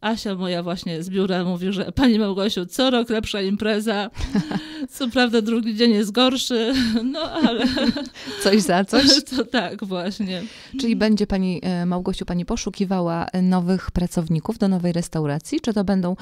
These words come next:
Speaker 2: pracownicy Jagodowej?
Speaker 1: Y, to będą pracownicy Jagodowej,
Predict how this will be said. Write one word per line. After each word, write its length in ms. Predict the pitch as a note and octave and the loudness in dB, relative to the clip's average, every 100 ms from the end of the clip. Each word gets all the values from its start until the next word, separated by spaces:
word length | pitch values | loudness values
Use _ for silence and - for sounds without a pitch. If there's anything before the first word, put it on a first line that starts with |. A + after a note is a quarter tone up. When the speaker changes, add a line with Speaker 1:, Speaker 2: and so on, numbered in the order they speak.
| - - - | -12 -18 -4
Speaker 2:
pracownicy 540 | F#3+ G3 F3+ F#3+ - | -2 0 2 2 2
Jagodowej? 680 | F3+ D#3+ F3 D#3+ C3 C#3+ G#3 - _ _ _ - - - G3 | -2 0 0 -2 -2 -2 -4 -6 _ _ _ -20 -20 -12 -6
Speaker 1:
Y, 200 | F#3 F3+ | -4 -4
to 120 | - | 0
będą 500 | B3+ B3+ A#3+ G#3 G3+ | 4 6 6 4 0
pracownicy 480 | F#3 G#3 F#3 G#3 G#3 | -2 -4 -2 -2 -2
Jagodowej, 680 | F3 F3 F3 D3+ C3+ D#3+ B3 | -4 -4 -6 -8 -8 -6 -6